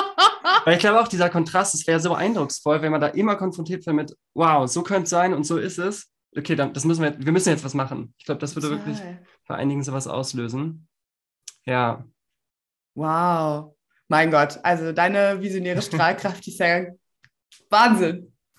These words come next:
Speaker 2: Dankeschön.
Speaker 1: Dann möchte ich mich einfach an der Stelle vorerst verabschieden und ich bin sicher, dass irgendwie die, wir unsere Wege wieder kreuzen.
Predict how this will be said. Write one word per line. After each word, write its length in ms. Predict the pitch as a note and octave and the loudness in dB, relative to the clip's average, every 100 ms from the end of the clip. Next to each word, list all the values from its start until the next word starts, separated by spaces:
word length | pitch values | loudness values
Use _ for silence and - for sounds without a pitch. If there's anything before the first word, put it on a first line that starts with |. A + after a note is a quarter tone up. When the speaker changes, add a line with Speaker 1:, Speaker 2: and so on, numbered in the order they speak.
| - - D#3+ - | -18 -12 -12 -8
Speaker 2:
Dankeschön. 580 | C3+ C3+ - A#2 A2 - _ _ _ - _ _ _ _ _ _ _ | -8 -6 -8 -8 -8 -12 _ _ _ -20 _ _ _ _ _ _ _
Speaker 1:
Dann 200 | B3 A#3+ | 2 4
möchte 240 | A#3 B3 B3 | 4 0 -2
ich 80 | B3 | 0
mich 180 | A#3+ G#3 | 0 -2
einfach 240 | G#3+ - | -6 -6
an 100 | G#3+ | -6
der 80 | G#3 | -4
Stelle 460 | - G#3+ G#3 G#3 A3+ A#3+ | -4 -2 0 0 -2 -8
vorerst 680 | - A3+ G3+ F#3 F#3+ - - | -4 0 2 2 -2 -10 -18
verabschieden 680 | - - - - G#3 A3+ A#3+ | -8 -6 -4 -4 0 4 4
und 220 | F3+ F#3 | 2 -6
ich 200 | F#3 - | -8 -12
bin 180 | - F3+ | -8 -8
sicher, 300 | F#3 - G3 | -6 -6 -6
dass 360 | F#3+ F3+ - - _ _ _ _ - | -6 -10 -16 -20 _ _ _ _ -4
irgendwie 680 | G3+ G#3 A#3 G#3 G3+ C4+ C#4 - | 2 2 0 -2 0 0 0 -8
die, 240 | G3+ F#3+ G#3 - _ _ _ _ _ _ _ _ | -10 -10 -12 -20 _ _ _ _ _ _ _ _
wir 220 | A3+ A#3 | 2 4
unsere 320 | - A#3+ A#3 A3+ | 6 4 4 2
Wege 240 | A#3 A#3 | 2 2
wieder 180 | A3+ A3 | 2 -2
kreuzen. 800 | - G3 G3+ - C4 C#4+ - | -2 -4 -4 -2 -2 -2 -10